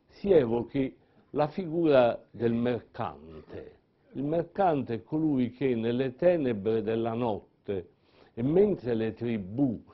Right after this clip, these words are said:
sono in guerra svolge traffici,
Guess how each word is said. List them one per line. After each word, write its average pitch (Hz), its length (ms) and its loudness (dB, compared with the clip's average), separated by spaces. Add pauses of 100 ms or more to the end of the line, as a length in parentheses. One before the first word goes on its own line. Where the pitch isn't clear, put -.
(300)
sono 139 380 0
in 214 200 -2
guerra 110 680 -4 (920)
svolge 143 680 -2
traffici, 135 1000 -6